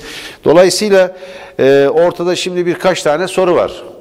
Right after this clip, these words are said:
E, Yüksek Seçim Kurulu eğer Ekrem İmamoğlu'nu İstanbul Büyükşehir Belediye Başkanı ilan eder, mazbatayı verirse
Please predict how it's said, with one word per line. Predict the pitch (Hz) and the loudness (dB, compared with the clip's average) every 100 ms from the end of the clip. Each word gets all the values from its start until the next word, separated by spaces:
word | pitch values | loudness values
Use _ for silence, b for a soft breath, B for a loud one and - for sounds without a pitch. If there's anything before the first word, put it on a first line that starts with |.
| - | -12
E, | 101 | -8
Yüksek | 107 113 117 151 | -4 -4 -2 -2
Seçim | - 143 175 | -2 -2 -2
Kurulu | 156 160 143 151 139 | -2 -2 0 2 2
eğer | 117 143 127 | 2 2 0
Ekrem | 123 143 143 | -4 -8 -4
İmamoğlu'nu | 147 147 131 127 127 127 | -4 -2 0 -2 -2 -6
İstanbul | 107 - 135 135 | -6 -6 -4 -4
Büyükşehir | 123 135 131 127 | -6 -4 -4 -2
Belediye | 117 117 135 | -2 -2 0
Başkanı | 120 110 120 120 | 0 -2 -4 -4
ilan | 113 110 | -2 0
eder, | 107 90 | 0 -4
mazbatayı | 90 117 113 117 123 131 | -2 0 0 -2 -2 0
verirse | 104 110 - 117 | -2 -2 -4 -4